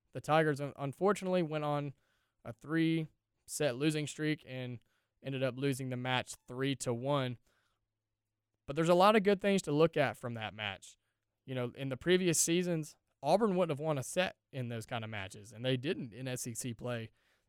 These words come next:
in years past. And to come out and to punch 'em in the mouth and to win the very first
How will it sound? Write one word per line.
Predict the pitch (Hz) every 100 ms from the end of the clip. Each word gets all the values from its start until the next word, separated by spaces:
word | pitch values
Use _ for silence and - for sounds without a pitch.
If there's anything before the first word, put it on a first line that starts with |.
| _
in | 131
years | 123 127 120
past. | - 127 110 95 - _ _ _
And | 131
to | 131
come | - 170
out | 175 175 - _
and | 139 131
to | 113
punch | - 156 -
'em | 151
in | 143
the |
mouth | 139 151 151 - _ _
and | 139
to | 131
win | 135 151
the | 127
very | 147 156
first | 131 156 165 -